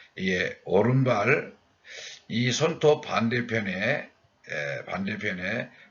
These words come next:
폐혈, 소상혈이 있고요. 두 번째, 두 번째,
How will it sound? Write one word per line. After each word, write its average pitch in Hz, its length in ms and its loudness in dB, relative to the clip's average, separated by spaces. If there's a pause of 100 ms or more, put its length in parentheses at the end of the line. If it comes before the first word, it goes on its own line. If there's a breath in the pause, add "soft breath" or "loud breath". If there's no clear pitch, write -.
폐혈, 127 500 -2
소상혈이 123 760 0
있고요. 104 680 -4 (320 loud breath)
두 117 320 -4
번째, 120 720 -2 (960 loud breath)
두 110 180 -4
번째, 117 640 -2